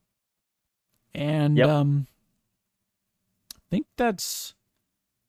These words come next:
Speaker 2: That's pretty much
Speaker 1: that's
Speaker 2: it.
Speaker 1: about it. Um, as far as questions this week, I just, or I guess we'll, I'm just gonna make it a poll. I'm just gonna make a poll of, um, and this will help get an,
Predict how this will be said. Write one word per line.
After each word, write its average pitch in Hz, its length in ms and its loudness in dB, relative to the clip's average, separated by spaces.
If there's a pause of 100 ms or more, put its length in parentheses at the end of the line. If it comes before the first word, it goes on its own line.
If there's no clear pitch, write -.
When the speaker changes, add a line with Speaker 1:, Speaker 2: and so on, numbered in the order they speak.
(320)
Speaker 2:
That's - 120 -16
pretty 120 200 2
much 127 120 0
Speaker 1:
that's 160 240 4
Speaker 2:
it. - 20 0
Speaker 1:
about 220 280 4
it. 214 260 2 (160)
Um, 147 580 4 (340)
as 170 160 2
far 233 180 6
as 208 100 2
questions 185 420 4
this 196 180 -4
week, 214 300 -4
I 151 140 4
just, 160 380 -2 (580)
or 175 240 6
I 180 80 0
guess 214 180 2
we'll, 208 220 4
I'm 180 140 2
just 190 120 -2
gonna 208 140 2
make 170 180 4
it 151 60 4
a 139 60 0
poll. 143 440 2 (340)
I'm 175 60 -14
just 196 160 -8
gonna 190 300 6
make 151 240 -2
a 139 40 0
poll 139 420 4
of, 127 440 0
um, 117 520 -4
and 147 120 0
this 147 100 -2
will 156 100 4
help 151 260 2
get 147 140 2
an, 127 180 2